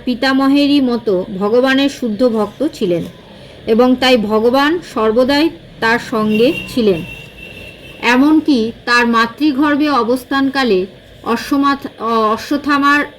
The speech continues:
জ্বলন্ত ব্রহ্মাস্ত্রের আক্রমণ থেকে ভগবান স্বয়ং তাকে রক্ষা করেছিলেন।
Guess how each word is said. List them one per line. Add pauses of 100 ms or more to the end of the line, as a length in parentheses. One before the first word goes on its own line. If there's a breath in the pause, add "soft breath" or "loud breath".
(600 loud breath)
জ্বলন্ত
ব্রহ্মাস্ত্রের
আক্রমণ
থেকে
ভগবান
স্বয়ং
তাকে
রক্ষা
করেছিলেন।